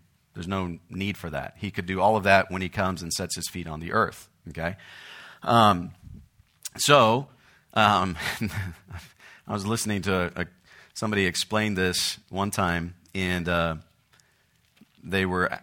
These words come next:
asking, um, in Acts chapter one, <clears throat> and again, this is where you have to be very careful to,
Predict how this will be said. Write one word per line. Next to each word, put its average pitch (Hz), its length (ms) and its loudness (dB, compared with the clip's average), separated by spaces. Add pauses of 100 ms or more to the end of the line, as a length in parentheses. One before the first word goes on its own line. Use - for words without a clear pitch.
asking, 92 840 0 (340)
um, 82 520 -6 (960)
in 92 200 -4
Acts 107 360 2
chapter 92 520 -4
one, 101 640 -2 (2750)
<clears throat> - 0 -
and - 920 -10
again, 107 200 0
this 107 160 -4
is 113 80 -6
where 110 120 -2
you 104 140 0
have 101 140 2
to 95 60 -12
be 95 100 -4
very 90 260 0
careful 139 420 -2
to, 90 380 -4